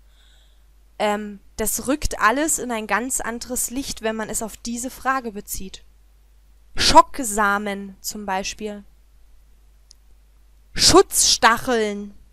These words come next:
wäre auch noch etwas. Oder Ausdauer, die Herren, nicht wahr? Oder Hornbohrer.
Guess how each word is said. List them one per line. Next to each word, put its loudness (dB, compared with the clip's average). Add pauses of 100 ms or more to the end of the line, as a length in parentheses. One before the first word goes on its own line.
(440)
wäre 0
auch 2
noch -2
etwas. -6 (1120)
Oder 6
Ausdauer, 8 (640)
die 4
Herren, 4 (160)
nicht -4
wahr? 8 (1500)
Oder 8
Hornbohrer. 12